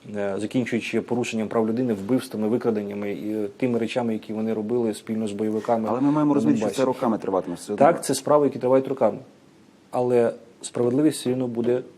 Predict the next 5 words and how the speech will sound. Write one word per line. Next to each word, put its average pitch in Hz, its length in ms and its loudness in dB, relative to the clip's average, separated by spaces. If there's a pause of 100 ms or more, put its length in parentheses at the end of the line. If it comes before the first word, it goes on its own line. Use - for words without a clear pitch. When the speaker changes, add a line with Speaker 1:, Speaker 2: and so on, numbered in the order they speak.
(300)
Speaker 1:
доведена. 113 380 0 (880)
Міжнародні, 139 600 4 (460)
розумієте, 151 320 2
коли, 156 340 4 (260)
е, 117 180 -2